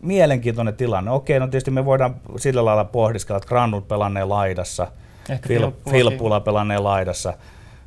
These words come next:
Speaker 1: Olli Jokisesta en tiedä, hän osaisi pelata kyllä myös laidassa. Niin fakta on, että korkeintaan yksi, yksi paikka on auki ja kolme hienoa pelaajaa taistelee siitä yhdestä sentterin paikasta. Ja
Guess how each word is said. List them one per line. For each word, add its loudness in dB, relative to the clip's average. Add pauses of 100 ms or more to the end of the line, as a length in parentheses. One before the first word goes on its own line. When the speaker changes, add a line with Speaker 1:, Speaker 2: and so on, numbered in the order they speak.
(140)
Speaker 1:
Olli 6
Jokisesta 0
en -4
tiedä, 2
hän -2
osaisi 0
pelata -4
kyllä -8
myös -8
laidassa. -4
Niin -4
fakta 2
on, 2
että -4
korkeintaan 2
yksi, -4 (640)
yksi -4
paikka 0
on -4
auki -4
ja -6 (880)
kolme 4
hienoa 2 (240)
pelaajaa 0
taistelee -4
siitä -8
yhdestä -8
sentterin -8
paikasta. -14
Ja -14